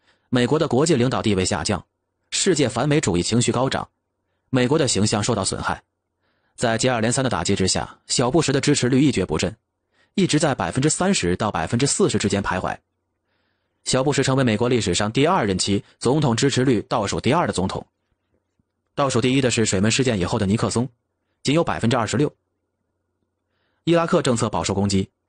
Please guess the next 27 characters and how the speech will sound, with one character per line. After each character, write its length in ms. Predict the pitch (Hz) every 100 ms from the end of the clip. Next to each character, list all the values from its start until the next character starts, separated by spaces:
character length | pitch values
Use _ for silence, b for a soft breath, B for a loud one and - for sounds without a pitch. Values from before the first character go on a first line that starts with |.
| _ _
国 180 | - 143
内 120 | 190
政 160 | 139 127
策 240 | 107 87 -
也 180 | 101 95
遭 120 | 147
到 100 | 127
攻 100 | 101
击， 200 | 101 - _ _ _ _ _ _ _ -
共 180 | 151 135
和 100 | 139
党 140 | 104
人 80 | 104
士 140 | 135
气 100 | -
低 160 | 123 147
迷。 200 | 71 - _ _ _ _ _ -
在 160 | 165
这 140 | 170 190
个 60 |
情 180 | 120 117
况 140 | 127 110
下， 260 | 95 82
请 160 | - 110
出 140 | 127
劳 120 | 110 120
拉， 240 | 123